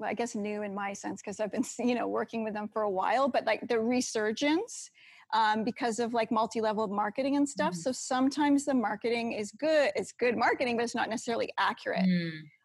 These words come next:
Speaker 1: Or it's creating trending that, you know, isn't so good for the whole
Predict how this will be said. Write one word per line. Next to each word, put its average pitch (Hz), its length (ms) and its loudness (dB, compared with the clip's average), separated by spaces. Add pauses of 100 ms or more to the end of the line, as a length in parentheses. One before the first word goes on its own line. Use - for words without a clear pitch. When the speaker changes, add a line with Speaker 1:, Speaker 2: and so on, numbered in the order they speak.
(100)
Speaker 1:
Or 240 160 2
it's 247 120 -2
creating 247 420 0
trending 262 840 2 (400)
that, 220 440 2 (760)
you 240 120 0
know, 208 320 0
isn't 226 280 -2
so 233 160 0
good 214 240 0
for 220 180 -4
the 202 120 -2
whole 208 680 -2